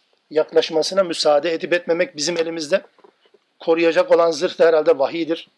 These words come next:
Herhalde derken şüphe olduğundan dolayı değil, ona iman ederek söylüyorum. Bunun dışında bizi koruyacak bir zırh da yoktur. Buna gereken ehemmiyeti vermek de bizim görevimizdir. Allah Teala bir soru daha soruyor ve konuyu bitireceğim. "Elehum arculun yemşune biha."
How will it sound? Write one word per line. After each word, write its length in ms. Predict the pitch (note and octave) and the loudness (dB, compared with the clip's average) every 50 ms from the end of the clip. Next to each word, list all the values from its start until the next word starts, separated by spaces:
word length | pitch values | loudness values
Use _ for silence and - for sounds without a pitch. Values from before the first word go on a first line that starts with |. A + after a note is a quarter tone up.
| _ _ _ _ _ _ _ _ _ _ | _ _ _ _ _ _ _ _ _ _
Herhalde 380 | - D3 C#3+ D3 D3 D3+ D3 | -4 0 0 0 0 0 0
derken 340 | D3 E3 D3+ - E3+ D3 C3+ | 0 0 0 0 -2 -4 -4
şüphe 320 | - - - D#3 - D#3+ D3+ | -8 -12 -12 -2 0 0 0
olduğundan 440 | D3 D3 C#3 D3 D3 D3+ D#3 D3 C#3 | 0 -2 -4 -6 -4 -4 -4 -2 -4
dolayı 240 | C#3 B2 C#3 C#3 | -4 -4 -4 -4
değil, 160 | C3+ E3+ G#3 A#3 - _ _ _ _ _ _ _ | -4 -6 -6 -8 -12 _ _ _ _ _ _ _
ona 160 | - C#3 D3 | -12 -12 -10
iman 260 | C#3+ C#3+ D3+ D#3+ D#3+ | -8 -4 -2 0 0
ederek 280 | D#3+ D3 C#3+ C3 C3 B2+ | 0 0 -2 -4 -6 -8
söylüyorum. 420 | - - C#3 B2 B2 C3+ D#3+ A#3 - _ _ _ _ _ _ _ _ _ | -10 -12 -14 -10 -6 -6 -6 -8 -10 _ _ _ _ _ _ _ _ _
Bunun 300 | - C3 C#3+ E3+ F#3+ F#3 | -12 -6 -4 -4 -4 -2
dışında 340 | D#3+ D#3+ - - E3+ F3 D3+ | -4 -4 -4 -2 -4 -4 -4
bizi 180 | D3+ C#3+ D#3 E3+ | -4 -6 -8 -6
koruyacak 500 | - D#3+ D#3 D3+ D3+ D3 D#3+ D#3 - D3 | -4 -4 -4 -4 -4 -6 -6 -8 -8 -12
bir 40 | D3+ | -14
zırh 300 | C#3 C3+ D3+ - - - | -12 -12 -14 -14 -12 -12
da 60 | C3 | -12
yoktur. 360 | A#2+ A2 G#2 _ - - - _ | -12 -14 -18 _ -20 -20 -20 _
Buna 260 | D3+ D3 E3 G3+ - _ _ _ _ _ _ _ _ | -6 -4 -4 -4 -4 _ _ _ _ _ _ _ _
gereken 360 | - D#3+ C#3+ C#3+ - - D#3+ | -6 -4 -4 -4 -4 -4 -4
ehemmiyeti 460 | D3 C3+ C#3 C#3+ C#3+ C#3+ C#3 - E3 | -4 -4 -4 -4 -6 -6 -6 -6 -4
vermek 320 | C#3 C#3 C3+ C#3 D#3 D#3+ - | -4 -4 -2 -2 -4 -6 -6
de 100 | E3+ C#3 | -12 -14
bizim 200 | C3+ C3 D3 C#3 | -14 -14 -14 -14
görevimizdir. 600 | A#2+ A2+ A2 A2 G#2 G#2+ G#2+ - - - - _ _ _ _ _ _ _ _ _ _ _ _ _ - | -16 -16 -16 -18 -20 -20 -20 -20 -20 -20 -20 _ _ _ _ _ _ _ _ _ _ _ _ _ -6
Allah 200 | F3+ F#3 F#3+ - | -2 -2 -2 0
Teala 280 | - F3 E3+ E3 D#3 | 0 0 0 0 -2
bir 60 | D#3+ | -4
soru 280 | D#3+ - - E3+ D#3+ E3 | -8 -6 -4 -2 -2 2
daha 180 | C#3+ D3 D3+ D3 | 2 2 2 2
soruyor 420 | - - C#3 C3 D3+ F3 F3+ C#3+ | -2 -6 -8 -4 -4 -4 -2 0
ve 180 | C#3+ C#3 B2+ - - _ _ _ _ _ _ _ _ | 0 0 0 -2 -8 _ _ _ _ _ _ _ _
konuyu 240 | - E3 D3 C#3+ C3 | -14 -12 -12 -12 -14
bitireceğim. 420 | B2+ - - C3 B2 C3 D#3+ G#3 - _ _ _ _ _ _ _ _ _ _ - | -16 -10 -8 -8 -6 -4 -6 -6 -8 _ _ _ _ _ _ _ _ _ _ -6
"Elehum 400 | D#3+ - F3 D#3+ E3+ E3 D#3+ - - | 0 0 2 0 0 -4 -8 -4 -2
arculun 340 | F3+ D#3+ D3+ C3+ D3+ D3 D3 | -2 -2 0 -4 -6 -6 -4
yemşune 500 | D3 D3+ C#3+ C3+ - D#3+ D3 C3+ C3 B2 | -4 -4 -4 -4 -8 -6 -4 -4 -4 -6
biha." 200 | B2+ A#2+ B2 | -6 -8 -8